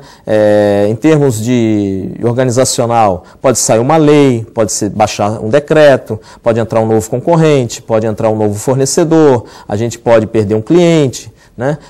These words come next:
Quando a gente fala em termos organizacionais, é, pode surgir uma nova tecnologia, pode surgir um, um novo,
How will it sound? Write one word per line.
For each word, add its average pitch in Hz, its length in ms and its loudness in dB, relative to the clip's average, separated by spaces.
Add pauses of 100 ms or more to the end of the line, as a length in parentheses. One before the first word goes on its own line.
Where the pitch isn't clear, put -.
Quando 185 180 2
a 190 60 4
gente 175 260 -2
fala 127 460 2
em 117 80 -2
termos 117 280 -4
organizacionais, 110 1080 -2 (420)
é, 113 760 2 (180)
pode 143 220 2
surgir 123 320 -2
uma 127 140 0
nova 110 240 0
tecnologia, 139 960 0
pode 113 280 -2
surgir 110 520 -4
um, 101 280 -6 (420)
um 110 160 -8
novo, 101 760 -2